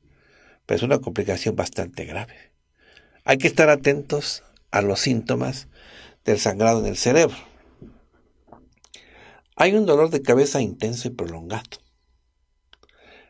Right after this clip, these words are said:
La persona presenta vómitos reiterados, o sea, está vomitando cada rato.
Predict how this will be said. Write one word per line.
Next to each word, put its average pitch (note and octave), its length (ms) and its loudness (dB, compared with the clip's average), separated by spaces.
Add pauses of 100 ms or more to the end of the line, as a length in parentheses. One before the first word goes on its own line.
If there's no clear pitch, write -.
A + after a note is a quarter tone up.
(100)
La A2 100 -4
persona A#2 480 2
presenta A2+ 460 -4
vómitos G#2 480 -4
reiterados, G2+ 720 -6
o - 20 -18
sea, - 300 -14 (760)
está - 160 -12
vomitando A2+ 600 -8 (360)
cada F#2+ 240 -8
rato. - 360 -16